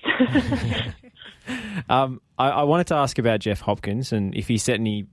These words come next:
Speaker 2: individual goals for you, because, uh, we were talking to Melina Ayres a couple of weeks ago, and she says she has to get five tap-ins this season, uh, and the, the rest of the goals will flow
Speaker 1: <laughs>
Speaker 2: 'cause we know she can hit them from outside the box, no problem. Uh, are there any individual goals that he set you or that you've set yourself for this year?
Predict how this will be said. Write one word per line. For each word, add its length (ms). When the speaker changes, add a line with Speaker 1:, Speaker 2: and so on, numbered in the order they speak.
Speaker 2:
individual 480
goals 320
for 80
you, 240
because, 540
uh, 180
we 80
were 60
talking 260
to 60
Melina 360
Ayres 280
a 40
couple 240
of 60
weeks 220
ago, 180
and 160
she 140
says 200
she 100
has 140
to 40
get 140
five 260
tap-ins 440
this 120
season, 380
uh, 280
and 120
the, 60
the 80
rest 200
of 40
the 80
goals 240
will 80
flow 300
Speaker 1:
<laughs> 20
Speaker 2:
'cause 160
we 80
know 160
she 160
can 80
hit 120
them 120
from 140
outside 340
the 40
box, 280
no 160
problem. 360
Uh, 280
are 120
there 140
any 220
individual 440
goals 260
that 80
he 160
set 240
you 180
or 80
that 120
you've 200
set 220
yourself 500
for 100
this 240
year? 200